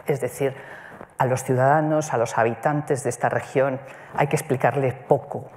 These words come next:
eh, esos problemas porque los viven cada día. Eh, y a los, eh,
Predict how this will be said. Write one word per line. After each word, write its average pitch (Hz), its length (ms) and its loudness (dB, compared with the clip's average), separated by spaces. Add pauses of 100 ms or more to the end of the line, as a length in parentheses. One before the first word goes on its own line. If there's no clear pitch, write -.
(100)
eh, 110 1000 0
esos - 260 0
problemas 131 440 2
porque - 260 -2
los 123 280 0
viven 123 300 0
cada 107 240 2
día. 101 320 -4 (440)
Eh, 104 800 -2
y 120 100 2
a 104 120 4
los, 104 400 -4
eh, 104 320 -2